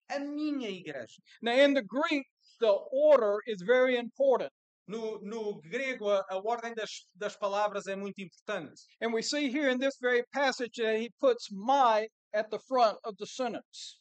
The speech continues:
Speaker 1: E a ênfase está na minha igreja.
Speaker 2: So we see that there's an emphasis on "my church."
Speaker 1: Existe então, mais uma vez, esta ênfase
Speaker 2: And
Speaker 1: na
Speaker 2: we
Speaker 1: igreja que é a minha igreja.
Speaker 2: And we see that the value of things rise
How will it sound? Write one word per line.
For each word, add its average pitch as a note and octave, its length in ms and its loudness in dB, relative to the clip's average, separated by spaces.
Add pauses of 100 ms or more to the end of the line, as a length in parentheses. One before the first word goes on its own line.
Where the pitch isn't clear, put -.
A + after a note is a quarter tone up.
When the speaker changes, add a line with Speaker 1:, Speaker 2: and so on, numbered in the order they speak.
Speaker 1:
E G3 160 -6
a A3 40 4 (180)
ênfase A#3 300 -6
está A#3 320 -2
na A3 240 -2 (500)
minha C4+ 560 -4 (460)
igreja. C3+ 440 -10 (180)
Speaker 2:
So - 120 -4
we A3 160 -4
see C4 220 -2
that A#3 180 4
there's A3 200 -2
an A#3 100 0 (120)
emphasis A3+ 560 2
on A3+ 320 -2
"my B3 320 2
church." - 800 -6
Speaker 1:
Existe F#3 300 -8
então, A#3+ 400 -4
mais G#3 220 -6
uma G#3 160 -8
vez, G#3+ 180 -2
esta G#3+ 320 -6
ênfase B3 680 -10 (280)
Speaker 2:
And A3 100 -4
Speaker 1:
na A#3 40 -4
Speaker 2:
we A3+ 60 -6
Speaker 1:
igreja G#3 420 -6
que A3 140 -4
é G3+ 120 -2 (120)
a A3 120 -8
minha A#3+ 760 -6 (240)
igreja. C#3+ 400 -12 (200)
Speaker 2:
And A#3+ 140 -4
we A#3 80 -4
see D4 320 0
that B3 220 2
the A3+ 120 -4
value B3 600 4
of G#3 60 0 (120)
things A#3 480 -6 (140)
rise A#3 500 4